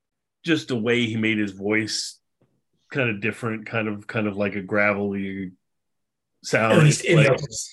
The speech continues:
Speaker 1: yeah, it just seemed like, 'cause I mean, certainly the character, well, it was, it was the, he was playing it from the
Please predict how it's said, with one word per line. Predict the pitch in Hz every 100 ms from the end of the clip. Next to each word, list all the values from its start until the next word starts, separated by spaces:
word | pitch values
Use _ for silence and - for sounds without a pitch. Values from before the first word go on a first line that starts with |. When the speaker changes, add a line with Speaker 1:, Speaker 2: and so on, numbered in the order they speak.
| - _ _ _ -
Speaker 1:
yeah, | 214 175 117
it | 135
just | 135 139 -
seemed | 190 185
like, | 151 123 107 - _ _ _ _ _ _ _ _ - -
'cause | 175
I |
mean, | 175 147
certainly | 131 202 196 127 120
the | 110
character, | - 208 185 - 104 120 131 _ _ _ _ _ -
well, | 214 143
it |
was, | 135 123 120
it | 151
was | 131 123 107
the, | 117 101 98 95 - _ _ _
he | - 147
was | 110
playing | - 175 165 113
it | 104 -
from | - 113 107 101 98 98 _ _ _
the | 110 104 107 98 90 90 87